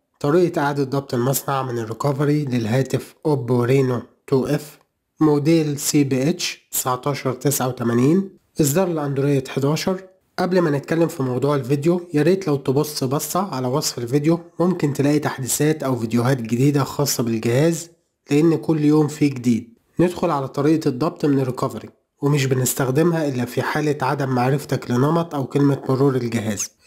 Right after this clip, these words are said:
لو عارف النمط أو كلمة السر، بننصحك تعمل إعادة ضبط المصنع من الإعدادات، وهتلاقي فيديو لطريقة ضبط المصنع من الإعدادات في وصف الفيديو. للأسف إعادة ضبط المصنع من الريكفري هتحذف كل بياناتك الشخصية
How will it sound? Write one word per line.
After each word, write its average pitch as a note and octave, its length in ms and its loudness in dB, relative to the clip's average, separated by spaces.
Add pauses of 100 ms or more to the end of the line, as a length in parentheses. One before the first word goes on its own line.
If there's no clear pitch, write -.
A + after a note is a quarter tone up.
لو D3 140 2
عارف G3+ 320 -2
النمط E3+ 380 0
أو C#3+ 120 -2
كلمة D3+ 240 2
السر، G#3 600 0
بننصحك D#3+ 600 0
تعمل F3 320 0
إعادة D3 320 -2
ضبط D3 320 -4
المصنع D#3 480 0
من C3+ 140 -4
الإعدادات، A#2+ 720 -2 (280)
وهتلاقي D3 460 2
فيديو E3 320 2
لطريقة D3 500 2
ضبط D3+ 280 -4
المصنع C#3 440 0
من C3 140 -4
الإعدادات B2 720 -2 (100)
في - 160 -4
وصف D3 360 0
الفيديو. A#2+ 360 -2 (240)
للأسف E3+ 460 0
إعادة D#3+ 280 0
ضبط D#3 300 -4
المصنع C#3+ 420 0
من C3 140 -2
الريكفري D#3 540 0
هتحذف C#3+ 520 -2
كل D3 280 0
بياناتك C3+ 480 0
الشخصية - 800 0